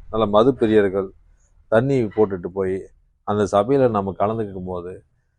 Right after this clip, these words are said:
அதை வந்து நல்லவர்களும் சான்றோர்களும் ஏற்றுக்கொள்ள மாட்டார்கள், அவர்களை இகழ்வார்கள். அதே போல் எந்த ஒரு விஷயத்தையும் நம் நிலைமையோடு பொருந்தாதவற்றை நாம் செய்யக்கூடாது.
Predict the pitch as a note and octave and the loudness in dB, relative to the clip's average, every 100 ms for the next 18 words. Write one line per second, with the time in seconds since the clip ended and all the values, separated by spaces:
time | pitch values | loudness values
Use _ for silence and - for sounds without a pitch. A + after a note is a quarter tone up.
0 | _ _ _ _ _ G2 A2 A#2 A#2+ G#2+ | _ _ _ _ _ 4 6 6 6 6
1 | A#2+ A#2+ A2 A2+ F#2 G2 G2+ G#2 F#2+ G2+ | 8 8 6 0 2 2 4 2 2 0
2 | F#2 G2 G2 F#2 F#2 F2 E2+ E2 F2 F2 | 0 -2 -4 -12 -10 -8 -10 -8 -8 -6
3 | F2 - _ _ _ G#2 G#2 G2+ G#2 F#2 | -10 -16 _ _ _ 4 4 4 2 0
4 | A2 G#2 F2 E2 E2 - _ _ _ _ | 0 0 -2 -6 -14 -20 _ _ _ _
5 | _ _ _ - G#2 C3 B2 A2 G2 G#2+ | _ _ _ -4 0 0 0 2 2 0
6 | B2+ C3+ A2 G2 - F#2 F#2 F#2 - _ | 0 2 2 -2 -4 -6 -6 -10 -12 _
7 | _ _ - F#2+ G2+ B2 C3+ C3 C3 A#2 | _ _ -4 0 2 2 2 2 2 2
8 | A2 A#2 A#2+ A2 G#2 G2 F2 G#2 G2+ F#2 | 2 2 4 4 4 0 -2 -4 -4 -4
9 | F#2 F#2+ _ _ _ - G2+ A2 F2+ F#2+ | -10 -14 _ _ _ -2 0 0 0 -2
10 | F2 E2 | 0 -4